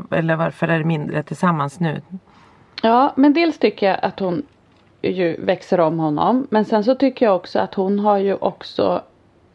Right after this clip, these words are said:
Speaker 2: på ett sätt så tycker jag att de är ganska lika. Alltså, och då har ju hon egentligen vuxit för att hon är ju yngre såklart.
Speaker 1: Mm.
Speaker 2: Men,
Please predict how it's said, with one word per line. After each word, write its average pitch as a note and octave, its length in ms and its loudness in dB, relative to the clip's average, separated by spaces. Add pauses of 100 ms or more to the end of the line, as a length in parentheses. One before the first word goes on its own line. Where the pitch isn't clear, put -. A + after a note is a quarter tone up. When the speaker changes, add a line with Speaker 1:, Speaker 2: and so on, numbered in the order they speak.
(260)
Speaker 2:
på C4 80 0
ett - 300 -2
sätt - 320 -2
så G3+ 120 -4
tycker F#3 300 -2
jag F3 40 0
att - 100 -10
de F#3+ 140 -4
är F3 100 -2
ganska F3+ 420 -2
lika. G3 680 0
Alltså, G3 240 -2
och F3+ 240 -2 (280)
då - 200 -2
har G3+ 100 2
ju G3 100 4
hon D#3+ 200 0
egentligen D3+ 360 -2
vuxit D#3+ 420 -4
för - 120 -4
att D#3+ 120 -10
hon E3+ 140 -2
är E3 40 -2
ju - 120 -2
yngre G#3+ 440 0
såklart. - 380 -4
Speaker 1:
Mm. F3+ 240 2
Speaker 2:
Men, G3+ 300 2